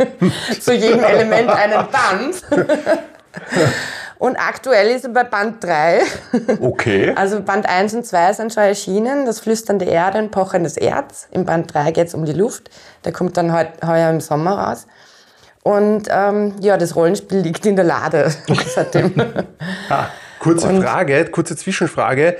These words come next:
Speaker 3: Was war die, die, der Grund, der erste Grund dafür, zu sagen, wir wollen ein eigenes Rollenspiel? Ich meine, es gibt ja tausende Systeme, die man in allen Richtungen verwenden kann. Warum ein eigenes?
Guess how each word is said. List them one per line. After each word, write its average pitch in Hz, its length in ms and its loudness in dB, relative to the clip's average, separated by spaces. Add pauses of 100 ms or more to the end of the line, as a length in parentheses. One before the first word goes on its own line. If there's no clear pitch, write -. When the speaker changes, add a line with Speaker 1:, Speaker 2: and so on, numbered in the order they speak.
(160)
Speaker 3:
Was 135 240 -4
war 143 400 0
die, - 180 0
die, - 280 -6
der 156 100 0
Grund, 156 480 -2
der 151 400 2
erste 160 300 2
Grund 160 400 2
dafür, 170 340 0
zu 170 100 -8
sagen, 143 300 0
wir 147 80 2
wollen 143 180 2
ein 120 80 2
eigenes 127 300 0
Rollenspiel? 131 400 0
Ich 143 60 -2
meine, 135 100 2
es - 40 -4
gibt 147 160 -6
ja 131 80 4
tausende 131 400 0
Systeme, 135 720 0
die 143 60 -2
man 135 240 2 (140)
in 139 140 -6
allen 131 300 0
Richtungen 135 580 0
verwenden 120 400 -2
kann. 135 260 0 (640)
Warum 127 260 0
ein 127 80 2
eigenes? 123 520 -2